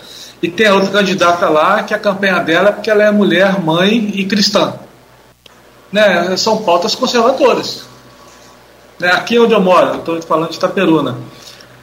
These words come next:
é, a pauta conservadora também é muito importante, né? Talvez mais importante que em Campos, né? Aqui é uma cidade que eu acho até mais, mais conservadora do que aí, aqui em Itaperuna eu acho que é mais conservador do que em Campos dos Goitacazes.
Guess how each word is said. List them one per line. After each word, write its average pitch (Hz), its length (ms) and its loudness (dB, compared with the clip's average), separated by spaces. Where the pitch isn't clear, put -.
é, 165 800 4
a 160 80 0
pauta 190 300 0
conservadora 165 580 0
também 170 300 0
é 185 80 4
muito 185 400 0
importante, 196 720 -2
né? 165 220 -6
Talvez 180 300 2
mais 220 180 2
importante 226 380 -4
que 220 120 -4
em 226 120 -2
Campos, - 340 -2
né? 165 120 -2
Aqui 175 200 -4
é 190 60 2
uma 190 100 2
cidade 175 400 0
que - 80 -10
eu 175 80 2
acho 170 160 -2
até 190 240 0
mais, 190 300 0
mais 170 180 -2
conservadora 185 840 2
do - 180 -8
que - 160 -8
aí, 156 600 0
aqui 156 220 -4
em - 20 0
Itaperuna 180 360 0
eu - 20 0
acho 175 120 -4
que - 60 -6
é 175 40 0
mais 160 180 0
conservador 170 640 2
do 147 80 -12
que 170 180 0
em 160 80 0
Campos 170 220 -2
dos 156 220 -4
Goitacazes. 165 760 -2